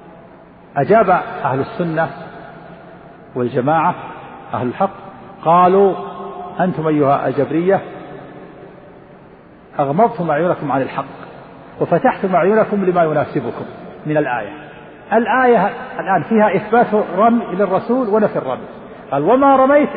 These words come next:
إذ رميت"، إذا نفى عن نبيه رميا وأثبت لنبيه رميا، فدل الرمي نوعان، الرمي نوعان، نوع يكون للمخلوق ونوع يكون للخالق،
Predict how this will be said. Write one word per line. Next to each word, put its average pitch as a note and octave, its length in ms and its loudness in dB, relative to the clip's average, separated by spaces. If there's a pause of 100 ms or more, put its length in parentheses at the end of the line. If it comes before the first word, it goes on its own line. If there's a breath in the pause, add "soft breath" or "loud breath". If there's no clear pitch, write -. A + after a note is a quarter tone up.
إذ F#3+ 80 4
رميت"، D#3 280 2 (840)
إذا E3 160 2
نفى A3+ 300 4
عن A#3+ 220 2
نبيه A3+ 400 2
رميا A#3+ 440 4
وأثبت G#3 400 2
لنبيه E3+ 400 0
رميا، A#2 280 -4 (2000)
فدل G#3 360 2 (280)
الرمي G3 480 2
نوعان، A#3 380 2 (1300)
الرمي F#3 320 2
نوعان، E3+ 340 4 (380)
نوع A#3+ 380 6 (1040)
يكون G#3+ 440 4
للمخلوق E3 520 2 (120)
ونوع A#3+ 280 2
يكون G#3+ 360 0
للخالق، D3 480 -6